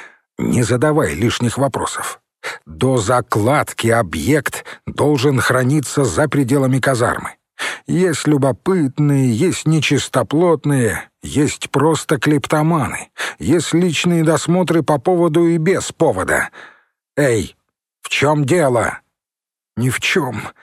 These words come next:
Хватит распускать нюни. Ты не мальчик, и я не добрая фея. Возьми себя в руки. Сейчас ты совершаешь первый серьезный поступок в своей жизни.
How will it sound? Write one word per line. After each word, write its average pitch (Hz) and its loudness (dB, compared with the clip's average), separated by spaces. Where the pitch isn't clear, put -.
Хватит 110 0
распускать 113 -2
нюни. 95 -4
Ты 135 0
не 151 2
мальчик, 131 0
и 165 0
я 117 2
не 127 2
добрая 127 0
фея. 110 0
Возьми 123 0
себя 135 0
в 117 -2
руки. - -4
Сейчас 113 -2
ты 123 -2
совершаешь 127 0
первый 131 2
серьезный 131 0
поступок 123 -2
в - -10
своей 143 0
жизни. 110 -2